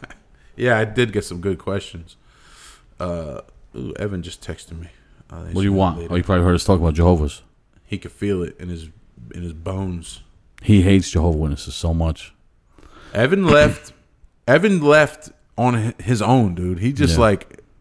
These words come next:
Speaker 1: he was, like, the older dude who let, who paved the, the way for the rest
Speaker 2: He said,
Speaker 1: of us
Speaker 2: "I'm
Speaker 1: to
Speaker 2: not
Speaker 1: leave.
Speaker 2: taking it anymore."
Speaker 1: Yeah. This
Speaker 2: Chris, do my robot sound.
Speaker 1: Balls
Speaker 2: No,
Speaker 1: of
Speaker 2: no,
Speaker 1: it,
Speaker 2: don't. We
Speaker 1: buddy.
Speaker 2: gotta
Speaker 1: Uh,
Speaker 2: push this up quick. No editing on this one.
Speaker 1: <laughs>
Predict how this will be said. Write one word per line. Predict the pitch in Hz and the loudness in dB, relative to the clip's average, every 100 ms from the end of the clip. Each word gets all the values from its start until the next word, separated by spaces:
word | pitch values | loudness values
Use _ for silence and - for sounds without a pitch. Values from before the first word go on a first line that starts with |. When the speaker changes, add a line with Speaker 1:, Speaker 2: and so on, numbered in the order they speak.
| _ - | _ -6
Speaker 1:
he | 120 165 | -2 2
was, | 143 | 4
like, | 120 101 | 4 4
the | 95 | 4
older | 73 131 113 | 8 8 6
dude | 95 131 120 | 6 4 4
who | 104 95 92 | 2 0 0
let, | 107 104 | 0 2
who | 104 | 0
paved | 87 127 127 113 | 2 4 2 2
the, | 104 | -2
the | 90 - 101 | -4 -4 0
way | 101 123 | 4 4
for | - 98 | 2 -2
the | 92 | 0
rest | 107 | 0
Speaker 2:
He | 101 | 2
said, | 101 | 4
Speaker 1:
of | 123 | 4
us | |
Speaker 2:
"I'm | 202 | 4
Speaker 1:
to | |
Speaker 2:
not | 214 139 | 2 2
Speaker 1:
leave. | 156 | 2
Speaker 2:
taking | 196 190 | 2 2
it | 185 | 4
anymore." | 185 196 190 185 113 73 71 - _ _ _ _ _ - | 4 4 6 6 4 0 -4 -12 _ _ _ _ _ -4
Speaker 1:
Yeah. | 110 113 - - | -2 -2 -6 -10
This | - - - - _ - - - - - _ - 170 156 | -14 -14 -18 -20 _ -20 -20 -20 -20 -20 _ -20 -18 -12
Speaker 2:
Chris, | - 110 | 2 2
do | - | 6
my | 107 95 | 6 8
robot | 98 85 78 | 6 4 2
sound. | 78 71 | 2 2
Speaker 1:
Balls | 120 151 | 4 6
Speaker 2:
No, | 113 | 6
Speaker 1:
of | 110 | 6
Speaker 2:
no, | |
Speaker 1:
it, | 92 | 6
Speaker 2:
don't. | 104 | 6
We | 90 | 6
Speaker 1:
buddy. | 101 95 | 6 4
Speaker 2:
gotta | |
Speaker 1:
Uh, | - | 4
Speaker 2:
push | 95 95 | 2 0
this | - | -2
up | 85 | 0
quick. | - 82 | 0 0
No | 85 | 2
editing | 90 82 80 76 | 2 2 2 0
on | 73 | -2
this | 76 | -4
one. | 73 - - - 110 - 135 135 | -8 -10 -12 -10 -10 -4 -2 0
Speaker 1:
<laughs> | 135 - | -2 -2